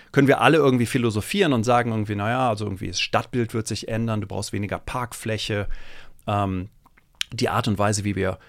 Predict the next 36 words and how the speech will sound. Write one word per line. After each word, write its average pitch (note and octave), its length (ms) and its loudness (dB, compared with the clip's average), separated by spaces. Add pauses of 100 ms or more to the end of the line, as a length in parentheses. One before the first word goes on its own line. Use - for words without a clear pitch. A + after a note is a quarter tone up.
(260)
ähm, G2+ 240 -2
Autos B2 400 2
kaufen D3+ 500 4
wird A#2 160 -2
sich - 220 -4
ändern, G#2 640 -2
die, F#2+ 400 -8
ähm, F#2+ 180 -10
Versicherungswelt A#2+ 1000 2
wird A2 160 0
sich - 220 -4
ändern, G2+ 600 -2 (420)
ähm, G2 220 -2
wir G2+ 100 -4
werden A2+ 140 2
vielleicht G#2+ 320 -2
weniger G2+ 260 0
Unfälle C3+ 460 0
haben, G#2+ 260 -4
hoffentlich A2 400 -4
weniger G#2 240 -2
Unfälle G2 400 -6
haben. F#2+ 300 -6 (560)
Ähm, G2+ 180 -2
und A#2 140 -2
wie E3 60 0
gesagt, C3+ 360 2
die A#2 60 4
meisten D3 380 4
von C#3 120 -2
uns A#2 220 -2
hören A#2+ 240 2
hier A2 200 0
auf. - 340 -8
Und A2 200 -4
dann, A#2 200 2